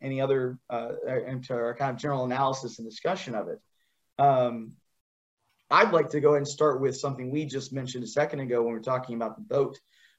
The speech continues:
um, and that's framing. That's something that, uh, Morna-, uh, that, uh, the director, if I don't look at it, I will mispronounce it, Murnau,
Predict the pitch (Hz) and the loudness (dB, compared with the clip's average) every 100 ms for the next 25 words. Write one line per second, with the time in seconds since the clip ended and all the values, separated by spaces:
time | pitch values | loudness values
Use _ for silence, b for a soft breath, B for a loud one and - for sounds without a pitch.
0 | _ 139 143 123 113 110 - 131 123 127 | _ 2 4 4 0 -6 -10 -8 -2 2
1 | 156 - - _ 147 143 104 - - - | 2 0 -10 _ 0 0 -2 -10 -18 -20
2 | _ _ _ _ _ _ 170 208 190 175 | _ _ _ _ _ _ 4 4 2 0
3 | 165 156 143 139 123 - _ _ - 131 | 0 2 6 6 2 -2 _ _ -6 -2
4 | 120 123 151 151 127 117 - - 135 123 | -2 2 2 4 2 -2 -8 -4 0 0
5 | 113 117 - 113 123 120 - _ _ _ | 0 -6 -6 0 0 0 -8 _ _ _
6 | - 120 110 113 120 117 123 110 156 156 | -4 -2 -2 -4 -6 -8 -10 4 6 6
7 | 139 131 123 - - - - - _ _ | 2 -2 -2 -8 -20 -20 -20 -20 _ _
8 | _ _ - 120 131 123 127 127 117 117 | _ _ -4 -2 -2 -2 -2 2 2 4
9 | 117 113 - 123 120 - 120 123 - - | 2 0 -2 -12 -10 -6 -6 -4 -8 -10
10 | _ _ _ - 160 170 135 120 127 | _ _ _ 2 4 6 6 4 2